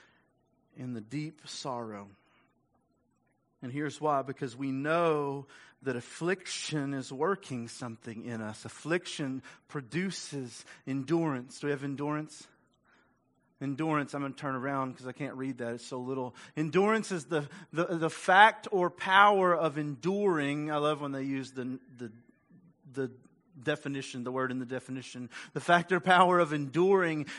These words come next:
an unpleasant or difficult process or situation without giving way. This is endurance. Endurance, let me just condense that, is, is staying power.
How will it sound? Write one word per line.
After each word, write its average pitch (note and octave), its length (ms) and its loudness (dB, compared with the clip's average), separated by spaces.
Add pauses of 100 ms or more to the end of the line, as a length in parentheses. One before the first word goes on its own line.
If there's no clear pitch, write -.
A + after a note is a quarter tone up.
an D3+ 140 2
unpleasant F3 680 4
or D3 120 2
difficult E3+ 520 -4
process E3+ 680 2
or F3 180 -2
situation D#3+ 840 -2
without C#3+ 380 -2
giving D3 300 -4
way. D3 180 0
This C3+ 220 -8
is D3+ 160 -8
endurance. C#3+ 560 -8 (1300)
Endurance, D#3+ 520 0
let D#3 60 -2
me D3 60 -4
just C#3 280 -10 (720)
condense D3+ 480 -4
that, C3+ 320 0
is, B2+ 220 -8
is C3+ 140 -10
staying D3+ 680 -2
power. G#2 480 -12